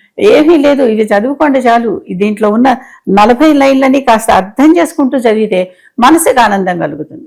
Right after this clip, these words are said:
ఏదైనా ఫస్ట్ ఆనందించాల్సింది ఏది? మనసే. అన్నిట్లో ఆనందించాల్సింది మనసే. ఆ మనసు ఆనందం ఎప్పుడైతే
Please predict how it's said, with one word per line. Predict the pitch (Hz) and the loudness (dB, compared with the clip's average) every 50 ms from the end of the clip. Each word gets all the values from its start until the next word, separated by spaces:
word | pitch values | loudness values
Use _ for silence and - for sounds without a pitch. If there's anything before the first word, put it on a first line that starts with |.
| - - | -8 -4
ఏదైనా | 170 175 196 226 247 269 269 | -2 0 0 0 0 0 0
ఫస్ట్ | 269 220 202 - - | -2 -2 -2 0 0
ఆనందించాల్సింది | 269 240 214 208 214 240 254 262 269 262 247 262 262 262 254 262 277 254 240 247 | 2 2 2 2 0 0 0 0 0 0 0 2 2 0 2 0 0 0 2 2
ఏది? | 240 240 254 262 277 285 262 - - _ - | 2 2 2 0 -2 -2 -6 -12 -16 _ -10
మనసే. | - 165 156 180 - 262 240 196 - - _ _ _ _ _ _ _ _ _ _ _ _ _ _ _ _ _ - 151 | -8 -6 -6 -4 -2 -2 -2 -2 -4 -10 _ _ _ _ _ _ _ _ _ _ _ _ _ _ _ _ _ -8 -6
అన్నిట్లో | 151 156 156 208 226 240 269 269 | -4 -2 -2 -2 -2 0 0 0
ఆనందించాల్సింది | 262 233 214 226 240 247 254 247 233 240 240 233 240 294 285 320 | 2 0 0 0 0 0 0 0 0 0 0 0 0 -2 -2 -2
మనసే. | 294 247 220 214 240 - 240 185 - - _ _ _ _ - - - | 0 0 0 0 0 -2 -4 -4 -4 -8 _ _ _ _ -16 -10 -8
ఆ | 165 | -6
మనసు | 151 160 175 214 277 285 - 330 | -4 -2 -2 -2 -2 0 0 2
ఆనందం | 285 254 233 233 240 240 233 233 220 | 2 2 2 0 0 0 0 -2 -2
ఎప్పుడైతే | 202 - - 196 196 190 185 185 | -4 -4 -6 -6 -6 -4 -4 -6